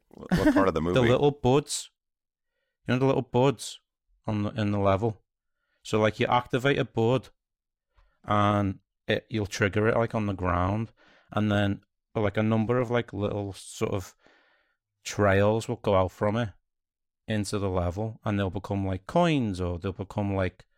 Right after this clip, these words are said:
Speaker 2: little challenges for you to, like, jump and reach and stuff like that.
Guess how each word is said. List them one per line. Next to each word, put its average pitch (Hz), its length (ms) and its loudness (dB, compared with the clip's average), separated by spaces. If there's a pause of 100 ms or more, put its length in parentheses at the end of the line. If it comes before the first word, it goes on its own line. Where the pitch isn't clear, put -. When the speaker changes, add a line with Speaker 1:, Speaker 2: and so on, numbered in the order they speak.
(200)
Speaker 2:
little 110 260 -2
challenges 101 640 0
for - 140 -10
you 110 140 -4
to, - 140 -8
like, 98 360 -4
jump 92 420 -4
and 98 220 -4 (100)
reach 95 340 -4
and 104 100 -6
stuff - 320 -10
like 110 220 -6
that. 120 220 0